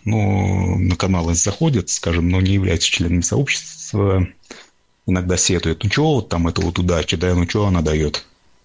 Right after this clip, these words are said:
А, допустим, говорят. Но они всё-таки, наверное, не понимают вот этих моментов, э, что это очень многое даёт, это действительно работает, и это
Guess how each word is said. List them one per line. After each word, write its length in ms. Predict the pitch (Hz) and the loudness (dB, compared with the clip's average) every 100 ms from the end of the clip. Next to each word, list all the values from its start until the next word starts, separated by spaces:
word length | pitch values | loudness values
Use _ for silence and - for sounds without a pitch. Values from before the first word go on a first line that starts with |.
| _ _ _ _ _ _ _ - _ - | _ _ _ _ _ _ _ -20 _ -6
А, 220 | 90 82 | -2 -2
допустим, 440 | 80 - - - 82 | -2 -2 -2 0 0
говорят. 360 | 82 78 - - - - _ _ _ _ _ _ _ _ _ _ | 0 0 -4 -8 -14 -20 _ _ _ _ _ _ _ _ _ _
Но 560 | - 98 92 101 98 92 - _ _ _ - - - _ _ _ _ _ _ | -6 0 2 2 2 0 -4 _ _ _ -20 -20 -20 _ _ _ _ _ _
они 160 | 98 98 | 0 0
всё-таки, 320 | - 98 - | 0 -2 0
наверное, 440 | 98 98 95 95 | 2 2 2 2
не 240 | 95 95 98 | 4 4 2
понимают 440 | 101 104 95 90 | 2 2 2 0
вот 100 | 95 | -2
этих 200 | 92 - 98 | -4 -2 0
моментов, 640 | 92 135 131 - - - | 2 0 -2 -6 -8 -4
э, 160 | 90 82 | -2 0
что 280 | - - 95 | 0 -2 0
это 560 | 101 101 98 95 87 - - | -2 -2 -2 0 0 -2 -6
очень 380 | 117 101 - 90 | 0 0 2 2
многое 380 | 90 90 87 90 | 4 2 2 2
даёт, 540 | 90 98 135 - - - - | 2 2 0 -4 -12 -14 -6
это 460 | 92 92 - 95 | -4 -4 -2 0
действительно 480 | 92 95 113 98 95 | 0 0 -2 -2 0
работает, 580 | 95 98 123 107 98 - | 0 0 0 0 -2 0
и 40 | |
это 320 | 95 - 95 | -2 0 -4